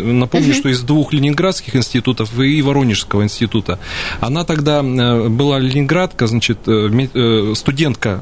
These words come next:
Speaker 1: одного из двух вот этих вот, э, ленинградских институтов, э, подрабатывала медсестрой в госпитале военном, была в блокаде. Потом, когда блокаду прорвали, она, ее перебросили, э, под Сталинград, и она там, э, мед-, медсестрой работала.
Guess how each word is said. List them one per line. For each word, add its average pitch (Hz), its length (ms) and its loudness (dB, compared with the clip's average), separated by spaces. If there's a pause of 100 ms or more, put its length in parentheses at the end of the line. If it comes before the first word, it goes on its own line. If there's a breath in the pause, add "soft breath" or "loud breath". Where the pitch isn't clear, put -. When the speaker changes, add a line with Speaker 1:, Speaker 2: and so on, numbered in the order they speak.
(160)
Speaker 1:
одного 120 400 0
из 110 100 0
двух 120 260 -2
вот 113 160 -2
этих 107 200 -4
вот, 107 200 -2
э, 98 220 2
ленинградских 120 560 0
институтов, 147 640 0
э, 113 260 0
подрабатывала 135 640 0
медсестрой 131 540 -2
в 135 60 -4
госпитале 110 560 -2
военном, 104 500 0
была 123 180 2
в 123 80 -2
блокаде. 123 480 -2 (500 loud breath)
Потом, 165 280 -2
когда 147 300 0
блокаду 139 500 0
прорвали, 143 640 0 (120)
она, 131 580 0
ее 131 220 2
перебросили, 131 680 0
э, 107 640 0 (160)
под 131 180 -2
Сталинград, 131 680 0
и 135 40 4
она 135 220 2
там, 110 540 -2
э, 107 260 2
мед-, 117 640 0
медсестрой 127 540 0
работала. 113 540 -2